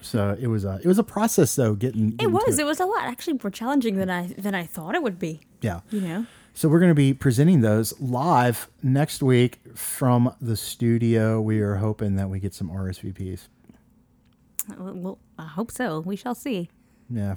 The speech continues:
Speaker 1: we may, uh,
Speaker 2: Probably be a bunch of dead ones. <laughs>
Speaker 1: Yeah.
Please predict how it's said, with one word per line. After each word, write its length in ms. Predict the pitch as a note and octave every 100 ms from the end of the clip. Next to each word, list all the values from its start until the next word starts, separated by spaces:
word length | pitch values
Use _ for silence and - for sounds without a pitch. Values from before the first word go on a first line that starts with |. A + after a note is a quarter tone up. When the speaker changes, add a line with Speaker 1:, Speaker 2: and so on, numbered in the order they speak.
| -
Speaker 1:
we 80 |
may, 260 | A2 G#2+ G#2
uh, 260 | G2 G2 G2 - -
Speaker 2:
Probably 260 | D#4 A3+ G3+
be 40 |
a 40 | F#3
bunch 220 | F#3+ F#3
of 100 | E3 E3+ - _
dead 200 | - F3+
ones. 360 | F#3+ G3 F#3 C4 C4 E4 -
<laughs> 260 | A#2 - -
Speaker 1:
Yeah. 340 | G#2 G#2 G#2